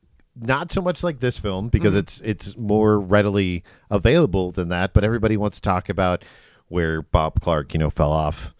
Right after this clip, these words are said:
Speaker 1: a cliff or, you know, his great things in the past. But everybody forgets to mention Murder by Decree. And that's one that I like to,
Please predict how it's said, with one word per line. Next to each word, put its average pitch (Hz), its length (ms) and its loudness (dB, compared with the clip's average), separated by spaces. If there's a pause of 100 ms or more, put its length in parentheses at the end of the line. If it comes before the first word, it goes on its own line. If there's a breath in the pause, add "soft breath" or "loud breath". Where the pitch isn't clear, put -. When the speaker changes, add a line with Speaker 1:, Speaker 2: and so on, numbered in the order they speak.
(280 soft breath)
Speaker 1:
a 95 80 -2
cliff 123 480 12 (280 loud breath)
or, 92 500 2 (360)
you 110 120 4
know, 92 140 8
his 95 180 2
great 95 320 6
things 92 240 4
in 87 80 2
the 82 60 2
past. 135 500 6
But 101 140 4
everybody 143 440 0
forgets 120 500 0
to 117 100 4
mention 90 540 4
Murder 107 460 8
by 98 320 6
Decree. 85 680 -2 (540 loud breath)
And 98 140 0
that's 110 180 4
one 156 120 4
that 131 120 8
I 120 60 8
like 110 380 6
to, 98 320 2